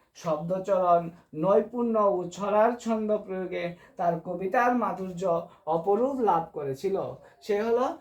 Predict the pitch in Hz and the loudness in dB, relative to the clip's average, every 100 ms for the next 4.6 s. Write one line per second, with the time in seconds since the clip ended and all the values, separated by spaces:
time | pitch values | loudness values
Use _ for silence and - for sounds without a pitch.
0 | _ - 185 165 175 180 185 139 107 - | _ -10 -8 -6 -4 -2 -2 -4 -8 -12
1 | _ - 180 220 247 233 202 240 226 196 | _ -16 -4 0 2 2 2 0 0 -2
2 | 185 196 180 180 175 240 269 262 262 254 | -2 -4 -4 -4 -4 0 0 2 0 -2
3 | 247 208 190 175 - - 190 190 214 247 | -2 0 0 -4 -14 -4 2 2 4 2
4 | 240 254 254 269 277 330 | 4 2 0 -6 -8 -12